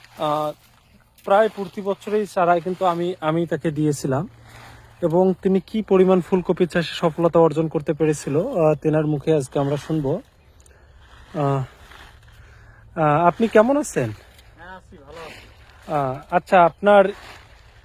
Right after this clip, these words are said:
Speaker 1: ফুলকপি জমিতে আজকে পানি দিছেন সম্ভবত, পানি
Speaker 2: আজকে,
Speaker 1: দেখতেছি।
Speaker 2: আজকে পানি দিছি।
Speaker 1: হ্যাঁ, পানি দিয়ে কি আপনি সার প্রয়োগ করতেছেন?
Speaker 2: হ্যাঁ, সার দিচ্ছি আজকে।
Speaker 1: আহ, এগুলো কি কি সার দিচ্ছেন?
Speaker 2: ওই যে ইউরিয়া দিছি আর বিআরডিসি দিছি।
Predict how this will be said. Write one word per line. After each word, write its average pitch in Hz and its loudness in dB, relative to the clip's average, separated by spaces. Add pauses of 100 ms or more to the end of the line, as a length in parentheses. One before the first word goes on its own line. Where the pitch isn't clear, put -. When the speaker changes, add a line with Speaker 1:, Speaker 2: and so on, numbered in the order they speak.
(160)
Speaker 1:
ফুলকপি 233 2
জমিতে 226 4
আজকে 208 4
পানি 196 4
দিছেন 180 -4
সম্ভবত, 165 -2
পানি 170 0
Speaker 2:
আজকে, 165 -2
Speaker 1:
দেখতেছি। 139 -8
Speaker 2:
আজকে 123 -10
পানি 190 -14
দিছি। 185 -20 (420)
Speaker 1:
হ্যাঁ, 123 -8 (320)
পানি 202 4
দিয়ে 226 0
কি 233 2
আপনি 220 -2
সার 208 2
প্রয়োগ 226 -2
করতেছেন? 208 -6
Speaker 2:
হ্যাঁ, 170 -14
সার 165 -18
দিচ্ছি 160 -20
আজকে। 151 -20 (480)
Speaker 1:
আহ, 165 -4
এগুলো 202 -4
কি 233 -8
কি 233 -10
সার 214 -4
দিচ্ছেন? 214 -8 (500)
Speaker 2:
ওই 185 -18
যে 190 -12
ইউরিয়া 202 -10
দিছি 208 -12
আর 202 -8
বিআরডিসি 175 -12
দিছি। 135 -20